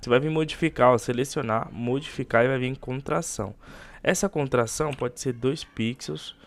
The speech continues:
E aí você vai criar aqui, ó, agora, ó, depois que você fizer isso, reparem que ele encostou um pouco mais a seleção aqui pra dentro do objeto. Agora a gente vai clicar aqui na mascarazinha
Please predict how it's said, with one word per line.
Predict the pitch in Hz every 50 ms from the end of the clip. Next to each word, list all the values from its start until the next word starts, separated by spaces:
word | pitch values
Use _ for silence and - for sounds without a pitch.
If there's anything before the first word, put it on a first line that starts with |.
| - _ _ _ _ _
E | - 139
aí | 147 151 151 160
você | 156 156 - - 151
vai | 147 147 139 143 151
criar | 147 - - 147 147 139 131 131
aqui, | 135 135 - - - 160 165
ó, | 147 113 110
agora, | 113 127 127 139 139 110 101
ó, | 98
depois | 104 98 - - 120 -
que | - -
você | 131
fizer | 123 - 123 117 113
isso, | 123 139 147 - - -
reparem | 165 160 - - 147 156 160 156
que | 151 - 147
ele | 139 139 147 156 - - - - - - _ -
encostou | 139 131 - 151 151 - - 151 147
um | 170 165
pouco | - - 151 143 - 131
mais | 127 123 123 123
a | 117
seleção | - - 131 123 117 117 - - 117 110
aqui | 113 - - - 156
pra | - - 156 156
dentro | 151 139 147 143 147 - 151 147
do | 147
objeto. | 143 151 170 165 147 123 113 107 - - - - _ _ _ - -
Agora | - 107 110 113 120
a | 123
gente | 123 131 131 123 -
vai | - 113 113
clicar | - - 123 - - 107 117
aqui | - - -
na | 113 113
mascarazinha | 113 110 113 - - 127 127 151 165 151 135 135 143 156 170